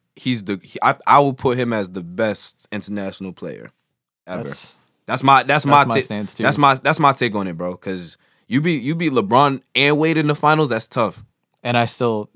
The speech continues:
Speaker 2: and
Speaker 1: That's tough.
Speaker 2: and my, my thing also when it comes to power forwards is I still look at Tim Duncan and Olajuwon as centers.
Speaker 1: Nah, nah,
Speaker 2: So
Speaker 1: nah. Tim's a power forward. I mean, you said this before, but I still consider.
Speaker 2: Again,
Speaker 1: I, I, I,
Speaker 2: listen,
Speaker 1: I
Speaker 2: y'all could check the tape. He logged most of his minutes at center,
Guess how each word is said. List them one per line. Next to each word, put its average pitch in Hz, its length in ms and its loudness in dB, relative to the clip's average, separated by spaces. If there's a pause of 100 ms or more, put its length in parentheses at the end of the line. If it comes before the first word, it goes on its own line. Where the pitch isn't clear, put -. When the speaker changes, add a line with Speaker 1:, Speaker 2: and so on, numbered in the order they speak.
(120)
Speaker 2:
and 117 300 -6
Speaker 1:
That's 107 160 -10
tough. 113 280 -2
Speaker 2:
and 117 100 -2
my, 127 140 0
my 127 180 0
thing 143 200 2
also 117 320 0
when 113 100 -4
it 104 80 -8
comes 117 240 -6
to 113 80 -14
power 110 260 0
forwards 110 440 -4
is 95 180 -12
I 101 120 -6
still 98 280 -8
look 98 160 -10
at 95 160 -10 (500)
Tim 98 200 -8
Duncan 95 260 -10
and 90 140 -12
Olajuwon 82 400 -12
as - 60 -18
centers. - 500 -18
Speaker 1:
Nah, 104 180 -2
nah, 101 60 -2
Speaker 2:
So 98 60 -4
Speaker 1:
nah. 90 160 -6
Tim's 117 280 -6
a 92 60 -10
power 80 240 -8
forward. 60 300 -20
I 131 100 2
mean, 151 120 4
you 170 80 4
said 156 220 2
this 123 80 -2
before, 120 320 0
but 101 180 -2
I 107 100 0
still 92 360 -8 (100)
consider. 90 280 -10
Speaker 2:
Again, 113 240 4
Speaker 1:
I, 123 140 4 (100)
I, 117 140 2
I, - 100 -6
Speaker 2:
listen, 160 220 4
Speaker 1:
I 143 40 4
Speaker 2:
y'all 147 140 4
could 147 140 -2
check 165 180 0
the 175 80 -2
tape. 143 300 2 (100)
He 135 100 -4
logged 123 300 4
most 117 260 -2
of 139 60 -6
his 127 100 -6
minutes 131 300 -4
at 123 100 -6
center, 123 380 -4